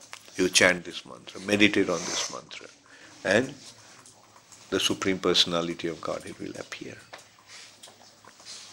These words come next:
And Dhruva again took his, the instruction of his spiritual master so seriously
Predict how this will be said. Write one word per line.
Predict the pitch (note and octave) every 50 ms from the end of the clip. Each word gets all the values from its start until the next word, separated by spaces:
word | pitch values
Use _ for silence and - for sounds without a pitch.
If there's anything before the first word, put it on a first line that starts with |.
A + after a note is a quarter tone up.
| - - - - - - - - - - - - - - - - - -
And | - A2 A#2 G#2+
Dhruva | A2+ B2+ C3 C3 C#3 C3 B2
again | A2+ G#2+ C3 C#3 C3 G#2 F#2 -
took | - B2+ C3 B2+
his, | - C#3 C3 A#2+ - -
the | - A2 G#2 G2+ G#2+
instruction | G#2+ A2 G#2+ - - C3+ C3+ C3+ - - D3
of | C#3 B2+
his | C3 A#2
spiritual | - - C3 A#2+ A#2+ A#2+ B2+ A#2+
master | A#2+ A2+ A2 F#2+ - - -
so | - - - C#3 D#3+
seriously | D3+ - - C#3 B2+ C3+ C#3+ C3+ C3 - - - F#2+ F2+ F2